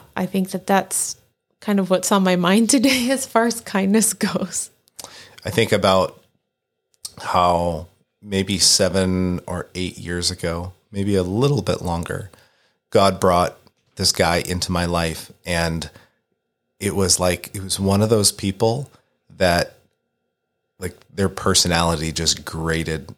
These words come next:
Speaker 2: against mine. I just dreaded every time that this guy came around.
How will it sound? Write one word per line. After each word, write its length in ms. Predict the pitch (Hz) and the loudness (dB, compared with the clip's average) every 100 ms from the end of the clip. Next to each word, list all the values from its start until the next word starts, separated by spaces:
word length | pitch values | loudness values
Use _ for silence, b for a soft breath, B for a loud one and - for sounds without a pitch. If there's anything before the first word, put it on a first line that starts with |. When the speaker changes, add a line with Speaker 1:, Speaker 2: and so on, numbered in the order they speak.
| - | -18
Speaker 2:
against 440 | 87 87 80 - | -8 -4 -2 -2
mine. 380 | 80 78 - 82 - | -2 -4 -6 -10 -8
I 80 | 87 | -4
just 320 | 87 - 85 | -2 -2 -4
dreaded 720 | - 87 87 87 82 80 78 b b b b - | -6 -2 0 0 0 -4 -6 b b b b 0
every 280 | 107 104 101 | 2 2 0
time 540 | - 92 85 80 78 - | 0 0 2 0 -4 -10
that 140 | 85 | -8
this 180 | - - | -2 -2
guy 260 | - 82 82 | 0 -2 -2
came 300 | - 85 82 | -4 -4 -2
around. 460 | 80 80 78 87 | -2 -2 -4 -8